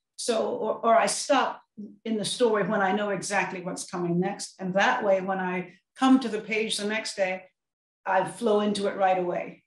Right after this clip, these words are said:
And I write until maybe I'm a little more, um, I need to bring the imagination in, because often enough, it's you're,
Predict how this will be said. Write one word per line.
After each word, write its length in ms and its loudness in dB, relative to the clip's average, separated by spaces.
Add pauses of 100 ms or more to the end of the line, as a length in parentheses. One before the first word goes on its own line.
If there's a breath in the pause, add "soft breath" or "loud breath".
And 100 -4
I 120 2
write 300 4
until 380 -2
maybe 320 -2
I'm 140 -2
a 80 0
little 340 -2
more, 500 -2 (360 soft breath)
um, 520 -2 (460)
I 100 0
need 180 -2
to 80 -4
bring 360 -2
the 80 0
imagination 800 0
in, 100 -6
because 540 -10
often 300 -2
enough, 320 -2
it's 200 -10
you're, 360 -6